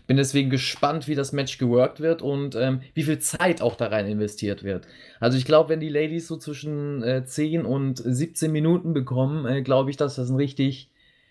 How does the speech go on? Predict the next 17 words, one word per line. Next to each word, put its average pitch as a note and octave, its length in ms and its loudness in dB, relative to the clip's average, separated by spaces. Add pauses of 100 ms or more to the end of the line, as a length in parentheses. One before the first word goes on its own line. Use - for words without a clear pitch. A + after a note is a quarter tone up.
(140)
schönes D#3+ 500 2
Ding D#3+ 240 2
werden A#2+ 300 2
kann, B2+ 320 -2
ein C3+ 60 -4
schmackhaftes. C3 800 -2
Ähm, B2+ 420 2 (320)
liegt C3+ 200 0
das C#3+ 160 4
da B2+ 140 4
drunter? D3+ 680 4
Ähm, C#3 600 -4 (200)
muss D3 260 -4
man C#3+ 420 -4
gucken, C#3 560 -4
wie D3+ 240 -8
sch-, - 200 -8